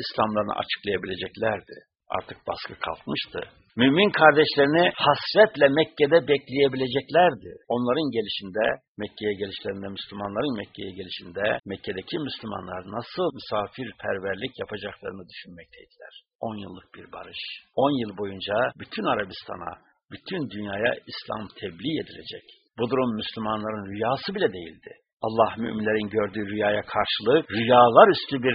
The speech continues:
rüya gerçekleştirdi. Bundan daha büyük bir zafer olur mu? Bundan daha büyük bir fetih olur mu? Şunu unutmayalım ki Allah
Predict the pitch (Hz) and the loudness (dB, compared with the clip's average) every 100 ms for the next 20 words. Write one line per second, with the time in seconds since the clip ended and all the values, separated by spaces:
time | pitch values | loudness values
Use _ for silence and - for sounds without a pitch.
0 | 104 113 110 165 175 127 - - - - | 0 -2 6 6 6 2 -2 -8 -10 -14
1 | - - 87 - _ - 104 107 104 92 | -12 -16 -18 -20 _ -10 -6 -6 -6 -6
2 | 127 107 92 - 107 92 92 92 - 110 | -6 -6 -8 -16 -16 -16 -10 -10 -4 -4
3 | 90 - 87 120 131 101 _ 104 107 135 | -4 -10 -12 -12 -12 -14 _ -10 -2 -2
4 | 113 95 165 127 107 - - - - - | -2 -6 -8 -8 -10 -16 -18 -14 -16 -14
5 | 139 - 98 101 139 104 - - - 165 | -16 -14 -14 -12 -12 -12 -16 -16 -6 -4
6 | 151 147 - 104 95 87 - 92 104 - | -2 -4 -6 -8 -8 -8 -12 -10 -10 -12
7 | _ _ 131 139 143 | _ _ -2 2 0